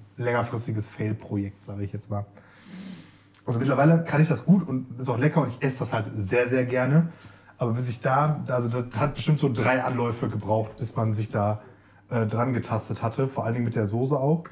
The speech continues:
Und das ist ja besonders ärgerlich, ne, weil man muss ja zwei Wochen vorher anfangen mit Einlegen und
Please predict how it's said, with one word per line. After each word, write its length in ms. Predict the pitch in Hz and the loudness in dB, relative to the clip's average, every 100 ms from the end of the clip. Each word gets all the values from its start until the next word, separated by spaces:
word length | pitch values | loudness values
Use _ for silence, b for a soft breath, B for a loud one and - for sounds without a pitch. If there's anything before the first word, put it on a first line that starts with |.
| - | -4
Und 160 | 120 | 2
das 140 | 135 135 | 2 4
ist 80 | |
ja 80 | 139 | 2
besonders 420 | 123 107 131 151 | 2 4 4 4
ärgerlich, 480 | - 135 135 135 143 | 4 4 6 4 4
ne, 100 | 127 | 2
weil 60 | 117 | 2
man 80 | 110 | 2
muss 140 | 104 | 2
ja 260 | 117 110 104 | 2 2 2
zwei 320 | - 120 110 | -2 0 0
Wochen 180 | 117 - | 0 -2
vorher 360 | 110 123 113 113 | -2 2 2 2
anfangen 280 | 113 110 | 0 -2
mit 100 | 110 | -2
Einlegen 680 | 107 123 135 135 139 139 139 | 0 2 4 4 4 2 2
und 240 | 113 117 | 2 2